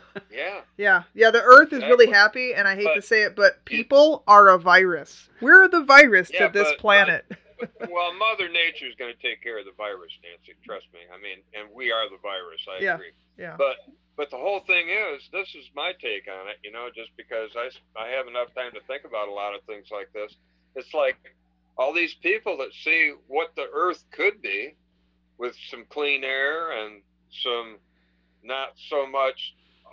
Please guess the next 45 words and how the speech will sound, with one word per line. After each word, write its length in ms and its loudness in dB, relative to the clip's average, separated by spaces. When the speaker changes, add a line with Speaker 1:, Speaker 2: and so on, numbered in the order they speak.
Speaker 1:
automobile 600 -4
pollution 500 -10
and 100 -10
all 220 -8
that 160 -8
kind 180 -10
of 60 -10
stuff. 320 -6
Do 80 -6
you 80 -2
think 360 -8
maybe 260 -6
there's 300 -12
a 140 -14
chance 560 -8
there 340 -8
that 160 -12
if 140 -12
somebody 320 -10
gets 280 -14
on 160 -10
the 140 -18
bandwagon 720 -8
like 300 -10
Bernie 400 -8
Sanders, 580 -10
I 40 -12
mean, 180 -10
he's 260 -16
the 80 -16
one 160 -12
that 120 -14
got 200 -8
the 140 -18
ball 340 -4
rolling 460 -10
with 160 -12
the 80 -14
Green 460 -10
New 160 -8
Deal. 480 -2
I 80 -8
mean, 220 -8
there's 220 -6
gonna 220 -8